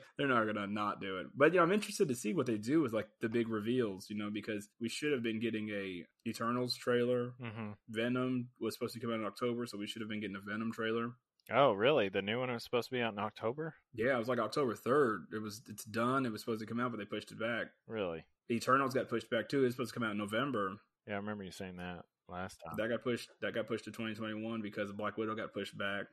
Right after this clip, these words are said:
Speaker 1: So we'll see. I don't know. There's a few things that they should come out with trailers for.
Speaker 2: Yeah.
Speaker 1: Not to mention the entire lineup of Disney Plus shows that are supposed to be coming out.
Speaker 2: <laughs> Well, they stopped filming of some of those, so I wonder.
Speaker 1: Yeah, like Falcon and Winter Soldier,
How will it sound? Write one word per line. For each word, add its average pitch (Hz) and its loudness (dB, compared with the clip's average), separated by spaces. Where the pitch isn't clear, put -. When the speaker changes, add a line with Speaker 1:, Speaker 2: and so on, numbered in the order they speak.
Speaker 1:
So 104 -4
we'll 113 -2
see. 165 -2
I 113 -2
don't 117 0
know. 135 0
There's 127 0
a 120 -4
few 170 0
things 110 0
that 101 -4
they 101 -4
should 104 -10
come 104 -4
out 101 -2
with 101 -6
trailers 101 -6
for. 98 -10
Speaker 2:
Yeah. 95 -4
Speaker 1:
Not 143 4
to 139 -4
mention 131 2
the 123 2
entire 123 2
lineup 120 2
of 101 -2
Disney 123 0
Plus 151 4
shows 104 -2
that 107 0
are 101 -2
supposed 107 -4
to 117 -8
be 107 -4
coming 113 -2
out. 135 -4
Speaker 2:
<laughs> 131 0
Well, 110 4
they 110 8
stopped 139 8
filming 135 4
of 107 -4
some 143 0
of 117 0
those, 98 2
so 104 0
I 95 4
wonder. 101 -2
Speaker 1:
Yeah, 120 4
like 104 2
Falcon 127 2
and 120 2
Winter 117 2
Soldier, 123 0